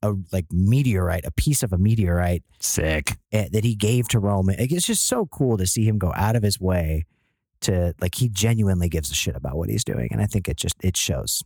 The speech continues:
Speaker 1: with moments like that.
Speaker 2: And just turning, turning little minds onto the wonder of space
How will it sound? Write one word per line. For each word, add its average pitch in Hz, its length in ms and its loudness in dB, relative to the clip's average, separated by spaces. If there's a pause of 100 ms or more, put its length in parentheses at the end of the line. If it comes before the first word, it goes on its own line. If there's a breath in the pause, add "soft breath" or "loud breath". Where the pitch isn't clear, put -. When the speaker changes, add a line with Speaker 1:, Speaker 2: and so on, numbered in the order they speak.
(140)
Speaker 1:
with 98 180 -2
moments 82 280 0
like 76 140 -6
that. - 140 -10 (240)
Speaker 2:
And 117 100 0
just - 120 -2
turning, 113 580 -2
turning 120 280 0
little 101 360 2
minds 90 640 2
onto 90 640 2
the 87 120 2
wonder 85 380 2
of 80 100 -2
space - 560 -2